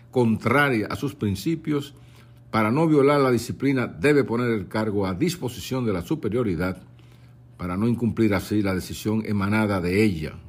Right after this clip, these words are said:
ha dicho. Pero resulta que, en las últimas experiencias de investigaciones judiciales de altos rangos, lo que sale a relucir es que muchas de esas inconductas quedaron apañadas y aceptadas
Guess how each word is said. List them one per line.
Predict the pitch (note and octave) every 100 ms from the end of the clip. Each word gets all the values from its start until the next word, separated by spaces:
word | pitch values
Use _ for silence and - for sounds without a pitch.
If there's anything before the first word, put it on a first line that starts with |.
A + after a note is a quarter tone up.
| -
ha | F#2
dicho. | D#2+ D2+ - - - - - - - - -
Pero | C3+
resulta | D3+ E3 E3 D#3 D3 C3+
que, | C3 C3 C3 -
en | F#2
las | D2+ -
últimas | A#2 C3+ D3+ D3 C3 -
experiencias | A#2+ A2 C3+ B2 C#3 D3+ - G#2
de | G2+
investigaciones | G2 - G#2 F#2 - D3 C3+
judiciales | A#2+ A2 - C#3+ C3+ G2
de | G2
altos | F#2+ F#2+ F2+
rangos, | B2 E3 D#3 C#3+ - - - - - - - -
lo | D#3
que | D3+ D#3
sale | F#3 F#3+
a |
relucir | E3 E3 D3+ C#3+ D#3+
es | D#3
que | D#3 C3
muchas | D3+ F#3 D#3+ A#2
de |
esas | C3 B2+ B2
inconductas | A2 A2 F2+ A2+ - A#2+ G#2
quedaron | - G2+ A#2 A2+
apañadas | D3+ D#3 A#2 A2+ D#3 D#3 C#3+ - - - -
y | G#2
aceptadas | - G#2 - D#3+ F3 D#3 C#3+